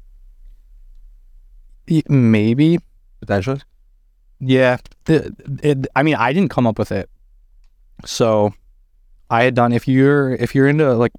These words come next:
Speaker 1: public stocks, you can run, like, a fake paper portfolio. There's websites where you can have a fake million bucks, fake invest.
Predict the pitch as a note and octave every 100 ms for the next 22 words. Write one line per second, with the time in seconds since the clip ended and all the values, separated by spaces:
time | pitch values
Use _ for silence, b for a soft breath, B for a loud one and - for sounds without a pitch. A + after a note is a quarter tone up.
0 | - - A#2 A#2+ A#2 - - G2 G#2 B2
1 | - - _ _ _ _ _ _ _ _
2 | B2 A#2 A#2 G#2+ G#2+ G#2+ G#2+ G#2+ G#2 -
3 | A2 G#2+ - F2+ G2 G2+ G#2 G2 G#2 G#2+
4 | A2 C#3 A2 G2+ - G#2 G2 - G#2 G#2
5 | G#2+ G2 - G#2 G2 G#2+ G2+ G2 G2 G2
6 | - - - _ _ - - A2+ G#2 G#2
7 | F#2+ F#2 F#2+ - -